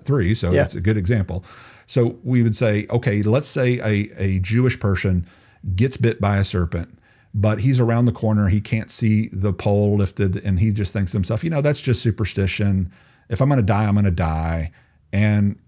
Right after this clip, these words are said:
Speaker 1: so, you know, God, if God wants to save me, he'll save me. And he dies of snake venom.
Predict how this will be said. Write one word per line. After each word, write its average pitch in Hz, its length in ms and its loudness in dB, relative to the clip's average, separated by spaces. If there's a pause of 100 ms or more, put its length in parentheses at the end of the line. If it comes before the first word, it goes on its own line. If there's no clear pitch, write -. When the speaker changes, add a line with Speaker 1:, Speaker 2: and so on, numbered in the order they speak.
Speaker 1:
so, 113 380 -2
you 104 120 0
know, 95 100 2
God, 113 280 0
if 104 120 -6
God 127 180 0
wants 117 240 2
to 98 80 -6
save 101 200 0
me, 98 80 2
he'll 95 100 2
save 92 320 -2
me. 90 340 0
And 90 220 0
he 143 160 0
dies 107 460 0
of 90 180 -6
snake 92 300 -4 (100)
venom. 82 380 -4